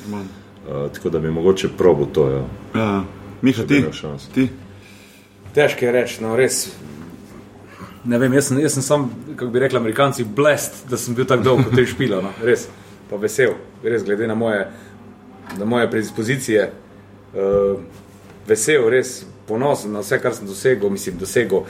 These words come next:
Speaker 3: določen nivo, kjer sem igral. Eh,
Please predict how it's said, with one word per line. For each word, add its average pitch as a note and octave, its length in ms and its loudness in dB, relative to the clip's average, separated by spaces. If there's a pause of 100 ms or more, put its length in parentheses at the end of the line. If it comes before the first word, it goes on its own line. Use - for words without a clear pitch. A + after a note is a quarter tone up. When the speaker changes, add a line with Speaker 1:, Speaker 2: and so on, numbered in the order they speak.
(280)
Speaker 3:
določen B2+ 420 0
nivo, A#2+ 400 2
kjer A2 160 -2
sem G#2+ 160 -8
igral. A#2+ 420 2 (600)
Eh, G2+ 500 0